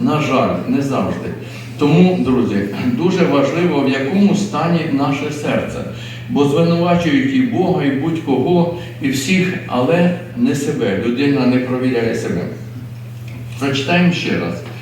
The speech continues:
<clears throat> Тридцять шостий вірш. «Кажу вам, що за всяке пусте слово,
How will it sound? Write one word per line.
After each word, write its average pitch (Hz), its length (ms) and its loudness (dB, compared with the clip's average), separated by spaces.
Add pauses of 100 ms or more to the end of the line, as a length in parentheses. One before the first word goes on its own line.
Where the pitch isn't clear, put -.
(460)
<clears throat> 120 260 2
Тридцять 165 400 2
шостий 110 340 -2
вірш. 90 200 0 (680)
«Кажу 139 360 4
вам, 107 340 2 (320)
що - 260 -2
за 156 180 2
всяке 151 760 0 (200)
пусте 151 680 2 (120)
слово, 151 580 0